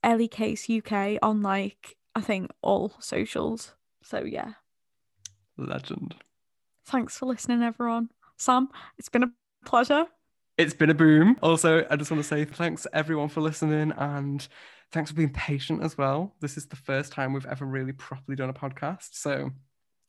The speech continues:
Speaker 2: we're still getting our bearings with it. Um, and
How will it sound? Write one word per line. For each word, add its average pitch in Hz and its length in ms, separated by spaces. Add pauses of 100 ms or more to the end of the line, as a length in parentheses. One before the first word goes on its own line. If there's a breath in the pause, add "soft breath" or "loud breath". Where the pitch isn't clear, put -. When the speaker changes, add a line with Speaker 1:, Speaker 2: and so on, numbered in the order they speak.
(140)
Speaker 2:
we're 160 80
still 143 240
getting 135 200
our 135 80
bearings 135 340
with 135 100
it. 135 220 (560 loud breath)
Um, 131 600 (300)
and 135 300